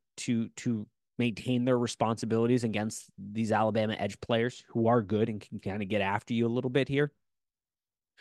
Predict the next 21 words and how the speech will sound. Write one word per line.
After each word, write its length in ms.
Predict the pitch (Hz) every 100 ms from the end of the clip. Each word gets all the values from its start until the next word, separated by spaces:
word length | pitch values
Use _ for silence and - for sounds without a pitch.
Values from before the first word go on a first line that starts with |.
| - - _
Um, 540 | - 131 117 110 101 101 _ _ -
I 100 | 143
think 320 | 147 190 170
that 180 | 180 156
if, 240 | 147 139 - _ _ -
you 100 | 143
know, 80 | 120
Sherrone 400 | - 139 143 151
Moore 340 | 135 131 131
elects 460 | 110 117 120 - -
to 120 | 135
use 280 | 117 123 107
McCarthy 500 | 110 - 110 110 107
a 60 |
little 180 | 101 110
bit 140 | 110
more 180 | 104 113
as 80 | 107
a 60 | 101
designated 640 | 90 107 110 107 110 110
runner, 480 | 95 104 101 107